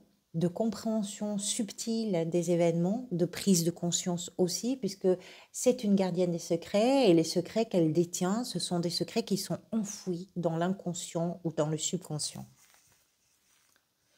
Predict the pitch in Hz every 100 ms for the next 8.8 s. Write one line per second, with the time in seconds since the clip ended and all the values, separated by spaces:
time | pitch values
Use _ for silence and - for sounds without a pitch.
0 | _ _ - 202 247 - 330 254 196 196
1 | - 139 - - _ _ _ _ _ _
2 | - - 196 196 202 240 269 226 196 196
3 | 185 190 180 185 - 208 254 277 - 202
4 | 190 165 180 170 - 185 180 262 269 185
5 | 190 220 - 190 165 175 170 175 - 170
6 | 175 208 196 190 160 156 156 160 196 202
7 | 175 156 170 233 190 180 - 165 - 165
8 | 226 - - - 147 156 190